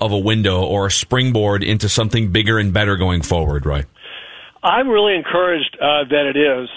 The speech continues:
Speaker 2: uh, a springboard to something, uh, better because I, if I,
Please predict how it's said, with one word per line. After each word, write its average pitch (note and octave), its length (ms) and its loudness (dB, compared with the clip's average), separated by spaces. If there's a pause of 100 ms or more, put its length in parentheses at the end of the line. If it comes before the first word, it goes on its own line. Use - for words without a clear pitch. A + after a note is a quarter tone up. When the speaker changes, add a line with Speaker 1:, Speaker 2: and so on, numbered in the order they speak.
(140)
Speaker 2:
uh, C3+ 500 -2
a C3+ 100 -2
springboard C#3 560 -2
to C3 140 0 (100)
something, C3+ 500 -2
uh, B2+ 280 0
better C#3 300 0
because C#3 400 -2
I, C#3+ 360 0 (100)
if C3+ 100 -8
I, D3+ 180 0